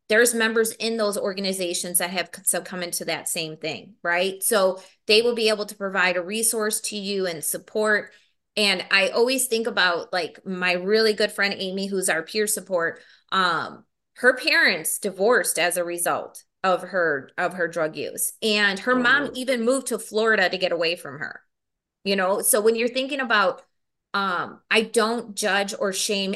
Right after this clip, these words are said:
Speaker 1: any family member when they say is enough and is enough and close that door. The only thing
Speaker 2: Right.
Speaker 1: I say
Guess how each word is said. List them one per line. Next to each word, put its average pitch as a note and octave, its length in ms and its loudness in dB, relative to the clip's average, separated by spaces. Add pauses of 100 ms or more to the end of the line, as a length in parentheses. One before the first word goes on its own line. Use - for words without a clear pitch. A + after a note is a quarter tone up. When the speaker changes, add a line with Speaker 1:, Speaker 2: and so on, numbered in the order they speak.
Speaker 1:
any A3 240 0
family G3+ 440 -2
member F3+ 320 0
when F3 160 -6
they F3+ 100 -2
say F#3 240 0
is E3+ 100 -2
enough F3 300 -2
and F3 240 -8
is F3+ 140 -2
enough E3+ 340 -2
and E3+ 140 -10
close D#3+ 300 -2
that D3+ 200 -2
door. D3 380 -6 (280)
The G3+ 120 0
only G#3+ 240 0
thing G#3+ 160 2
Speaker 2:
Right. G3+ 80 0
Speaker 1:
I G3 60 0
say G3 340 0